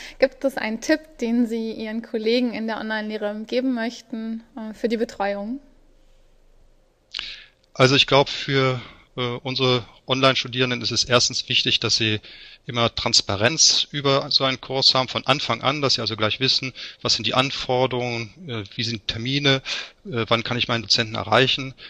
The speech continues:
Speaker 2: Die Erreichbarkeit als solches ist sowieso wichtig. Man muss sich auf die, äh, Arbeitszeiten unserer Studierenden einstellen. Das sind eben andere als bei den Präsenzstudierenden. Wir haben, äh, unsere Studierenden im Online-Bereich sind eben eher abends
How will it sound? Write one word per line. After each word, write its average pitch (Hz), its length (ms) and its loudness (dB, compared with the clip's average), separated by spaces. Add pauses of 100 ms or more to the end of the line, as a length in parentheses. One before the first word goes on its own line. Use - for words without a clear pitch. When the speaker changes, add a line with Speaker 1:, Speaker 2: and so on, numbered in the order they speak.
(120)
Speaker 2:
Die 123 60 4
Erreichbarkeit 123 640 6
als - 160 2
solches 135 340 6
ist - 100 2
sowieso 117 460 0
wichtig. - 560 4
Man 117 120 -4
muss 120 120 -2
sich 120 160 0
auf 120 120 -6
die, 113 260 2 (480)
äh, 139 40 -12 (180)
Arbeitszeiten 123 600 6
unserer 123 200 -2
Studierenden 123 480 0
einstellen. 143 600 6
Das 123 140 2
sind 117 140 -6
eben 117 180 -4
andere 131 300 2
als 120 120 2
bei - 80 -4
den 113 220 -4 (540)
Präsenzstudierenden. 127 960 2
Wir 107 100 -4
haben, 110 340 -2 (520)
äh, 113 40 -18
unsere 107 540 -4 (560)
Studierenden 113 520 -4
im 113 140 -12
Online-Bereich 127 1500 2
sind - 260 4
eben 107 400 0
eher 104 280 0
abends - 440 4